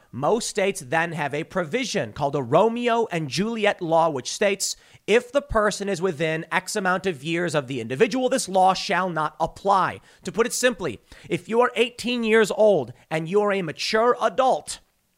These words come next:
and you are having adult relations with someone who is seventeen, a minor,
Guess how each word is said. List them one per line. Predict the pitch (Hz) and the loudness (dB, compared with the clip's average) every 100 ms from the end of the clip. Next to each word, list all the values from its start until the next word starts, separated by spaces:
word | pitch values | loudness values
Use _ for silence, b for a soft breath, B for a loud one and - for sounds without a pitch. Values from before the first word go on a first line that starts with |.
| _ B B | _ B B
and | 180 180 | -2 -2
you | 175 233 | -2 2
are | 247 | 2
having | 202 196 196 214 | 2 0 -2 -4
adult | 180 196 247 | -2 0 0
relations | 247 254 240 269 240 220 | 0 0 0 -2 -4 -2
with | 226 - | -2 0
someone | 202 190 208 | 0 0 -2
who | 175 | 0
is | 214 214 | -2 -2
seventeen, | - 147 143 220 - - 302 208 104 - | -2 -2 -2 -6 -6 -6 -4 -4 -6 -2
a | 185 | 0
minor, | 214 214 233 277 208 101 | 0 0 0 2 0 0